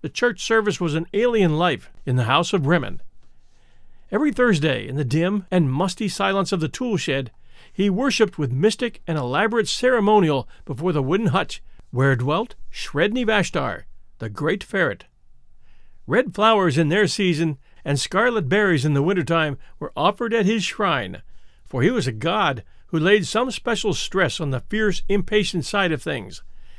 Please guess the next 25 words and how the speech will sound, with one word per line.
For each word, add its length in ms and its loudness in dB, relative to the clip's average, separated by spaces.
as 140 -2
opposed 460 0
to 120 2
the 140 4
woman's 480 4
religion, 540 0
which, 320 -2
as 100 -6
far 220 2
as 100 0
Conradin 580 0
could 140 -2
observe, 540 0
went 200 0
to 100 -2
great 380 0
lengths 440 0
in 100 2
the 80 2
contrary 540 2
direction. 540 -2
And 200 4
on 160 4
great 260 2
festivals, 540 0